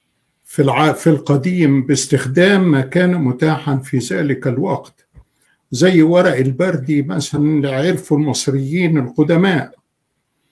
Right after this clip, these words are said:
ففي نسخ من العهد الجديد كانت على ورق البردي في بدا-، في القرن الثاني الميلادي.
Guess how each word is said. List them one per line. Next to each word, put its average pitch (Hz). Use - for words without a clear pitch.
ففي 135
نسخ 175
من 139
العهد 143
الجديد 143
كانت 156
على 135
ورق 156
البردي 170
في 156
بدا-، 127
في -
القرن 156
الثاني 156
الميلادي. 180